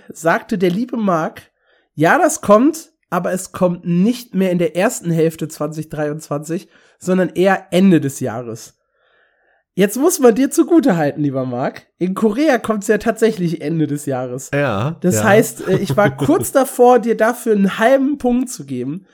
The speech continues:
Speaker 1: Nein, ich geb dir den halben Punkt, hab ich hier auch stehen. Also du hast einen halben Punkt für die Prediction bekommen, dass du Ende zweitausenddreiundzwanzig vorhergesagt hast,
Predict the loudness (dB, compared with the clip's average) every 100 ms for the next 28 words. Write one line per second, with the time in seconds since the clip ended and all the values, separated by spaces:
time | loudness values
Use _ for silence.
0 | _ -2 0 0 0 -2 -2 -4 -4 -6
1 | -8 -8 -10 -8 -10 -8 -10 -10 -10 -10
2 | -10 _ _ -6 -2 2 2 0 0 -4
3 | 2 4 4 2 0 0 -2 -6 -6 -6
4 | -8 -10 -14 -12 -2 -2 -2 -6 -10 -4
5 | -4 -4 -2 0 0 -4 _ -2 2 4
6 | 2 0 -4 -6 -4 -2 -2 -4 -6 -6
7 | -6 -2 0 -2 -4 -6 -8 -6 -8 -8